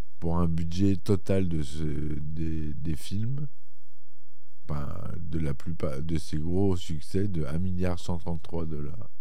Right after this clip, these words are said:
cent trente-trois millions de dollars. Il a reçu de nombreuses, nombreuses, nombreuses récompenses entre soixante-douze et deux mille treize. Et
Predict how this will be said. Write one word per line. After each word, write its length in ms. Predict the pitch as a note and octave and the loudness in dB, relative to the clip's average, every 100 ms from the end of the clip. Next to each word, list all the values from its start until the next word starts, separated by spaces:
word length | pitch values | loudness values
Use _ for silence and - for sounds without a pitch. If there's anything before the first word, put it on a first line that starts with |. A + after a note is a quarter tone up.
| - | 0
cent 220 | - D#2+ | 0 0
trente-trois 440 | F2 F2 D2+ - D#2 | 0 0 0 0 0
millions 300 | D#2 D#2+ D#2+ | 0 0 0
de 100 | D2+ | 0
dollars. 400 | C#2+ C2 B1+ - - - - - - - - - - - - - - - - - - - - - - - - - D#2 | 0 0 0 0 0 0 0 0 0 0 0 0 0 0 0 0 0 0 0 0 0 0 0 0 0 0 0 0 0
Il 60 | |
a 20 | D#2 | 0
reçu 300 | - - E2+ | 0 0 0
de 140 | D#2+ | 2
nombreuses, 760 | D2+ F2+ G#2 G2 G2 F#2+ D#2+ D2 | 0 0 0 2 2 2 0 0
nombreuses, 560 | D#2+ F#2 F2+ E2 E2 D2+ | 0 0 0 0 0 0
nombreuses 520 | E2+ E2 E2 D#2+ D2 | 0 0 0 0 0
récompenses 920 | D2 C#2 D2+ C#2 D2 E2+ F#2+ - - - - - - - | 0 0 0 0 0 0 0 0 0 0 0 0 0 0
entre 300 | D#2 E2 D#2+ | 0 0 0
soixante-douze 880 | - F2 D#2+ F2 E2 E2 F2 F2 D#2 | 0 0 0 0 0 0 0 0 0
et 100 | D2 | 0
deux 240 | D2 D#2 | 0 0
mille 180 | D#2 C#2+ | 0 0
treize. 560 | - D2+ D2+ G2 - - - - - - - - - - - - - - - - - - - - - - | 0 0 0 0 0 0 0 0 0 0 0 0 0 0 0 0 0 0 0 0 0 0 0 0 0 0
Et 800 | D2+ D2+ C#2+ C#2+ C#2 - - - | 0 0 0 0 0 0 0 0